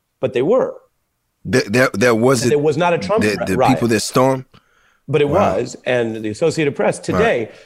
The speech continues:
Speaker 1: has an exhaustive accounting. Again, 'cause there's things we don't know. You could say, "How, you know, how did the earth, how did the earth of the universe really start?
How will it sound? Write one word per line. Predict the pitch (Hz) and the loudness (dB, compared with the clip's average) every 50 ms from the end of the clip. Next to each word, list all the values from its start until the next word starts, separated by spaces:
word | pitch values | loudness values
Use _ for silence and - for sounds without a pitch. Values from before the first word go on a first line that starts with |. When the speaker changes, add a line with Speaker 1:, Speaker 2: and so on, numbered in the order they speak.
| _ _ | _ _
Speaker 1:
has | - 123 127 127 | -2 0 0 0
an | 123 | -2
exhaustive | 120 107 123 127 120 120 - 131 135 | -2 0 0 0 0 0 0 -4 -4
accounting. | - - 139 - 71 | -2 -2 -2 -2 -2
Again, | - 160 214 185 147 | -2 -2 -2 -2 -2
'cause | 170 | -2
there's | 151 196 190 208 | -2 0 0 0
things | 247 226 175 | -2 -2 0
we | 202 | 0
don't | 190 175 147 143 | 0 0 0 0
know. | 165 190 | 0 0
You | 175 160 165 160 | 0 -2 -2 -2
could | 170 151 - | -4 -4 -2
say, | - 156 147 | -2 -2 0
"How, | 139 151 151 151 151 151 - - - _ _ _ - | 0 0 0 0 -2 -4 -10 -18 -20 _ _ _ -4
you | 127 | -2
know, | 135 120 110 - - - _ _ | 0 0 0 -2 -4 -12 _ _
how | - 143 156 175 | -2 0 0 0
did | 175 151 | 0 0
the | 156 - | 0 0
earth, | - 165 165 160 - - 127 | 0 0 0 0 -2 -4 -4
how | 143 160 170 | -2 -2 -2
did | 170 147 131 | -2 -2 -2
the | 135 135 - | -2 -2 -2
earth | - - 170 170 165 160 | -2 -2 -2 -2 -2 -4
of | 127 | -4
the | 120 | -4
universe | 127 156 165 160 143 151 151 147 - - | -2 -2 0 0 0 0 -2 -2 -2 -2
really | 147 151 151 143 | -2 -2 -2 -4
start? | - - - 156 156 156 156 156 151 135 - - | -6 -4 -2 0 2 2 2 0 0 -2 -6 -10